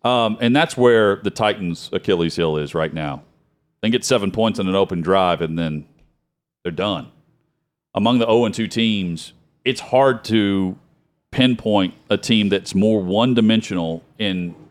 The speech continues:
how they need to go about to get a win. They have to play sound defensive football, run the football well with Henry, and not make stupid errors,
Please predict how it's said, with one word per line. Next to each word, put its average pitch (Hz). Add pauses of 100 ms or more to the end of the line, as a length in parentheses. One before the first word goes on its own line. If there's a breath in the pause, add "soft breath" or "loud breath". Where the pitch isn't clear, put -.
(160)
how 120
they 113
need 110
to 107
go 104
about 98
to 92
get 98
a 92
win. 85 (600)
They 110
have 107
to -
play 101
sound 113
defensive 110
football, 90 (1200)
run 117
the 117
football 107
well 98
with 90
Henry, 82 (840)
and 104
not 101 (140)
make 101 (340)
stupid 101
errors, 92